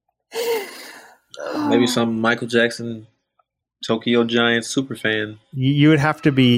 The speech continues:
Speaker 2: equally as big a fan of both things to want that, but sure, I mean, I'm sure there's some. That's, um,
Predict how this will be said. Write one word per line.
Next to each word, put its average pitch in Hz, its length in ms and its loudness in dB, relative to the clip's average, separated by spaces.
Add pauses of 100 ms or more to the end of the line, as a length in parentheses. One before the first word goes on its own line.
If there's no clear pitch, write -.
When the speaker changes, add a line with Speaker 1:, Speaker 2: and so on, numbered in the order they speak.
(120)
Speaker 2:
equally 120 760 2 (220)
as 104 140 -6
big 117 160 0
a 110 60 -2
fan 113 260 -2
of 98 120 -4
both 107 240 -2
things 107 360 -6
to - 100 -6
want 110 280 -4
that, 92 300 -2
but 101 240 0
sure, 151 360 2
I 101 140 -2
mean, 110 340 0 (380)
I'm 98 140 -8
sure 113 280 -2
there's 120 240 -4
some. 135 300 -4 (1080)
That's, 156 380 2
um, 147 460 4